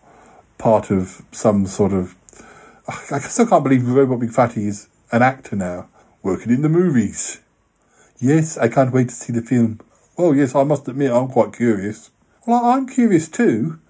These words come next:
I'm just, you know, <sighs> um, I, I,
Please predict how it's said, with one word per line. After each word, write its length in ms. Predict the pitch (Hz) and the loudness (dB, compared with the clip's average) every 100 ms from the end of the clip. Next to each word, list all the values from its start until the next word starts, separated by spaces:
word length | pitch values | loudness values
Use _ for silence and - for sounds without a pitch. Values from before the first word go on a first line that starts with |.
| _ _ _ _ | _ _ _ _
I'm 120 | 156 | 0
just, 320 | 151 156 - - _ _ _ 175 | 2 0 -2 -14 _ _ _ 0
you 80 | |
know, 400 | 156 104 151 160 - _ - - - - _ - - | 4 4 2 0 -10 _ -20 -20 -20 -20 _ -6 0
<sighs> 20 | 151 - - - _ _ - _ _ - | 0 -2 -20 -20 _ _ -20 _ _ -2
um, 480 | 131 127 135 131 - _ _ _ _ - - - _ - | 2 4 2 -2 -6 _ _ _ _ -20 -20 -20 _ -6
I, 60 | 104 | -4
I, 260 | 107 104 | -2 -4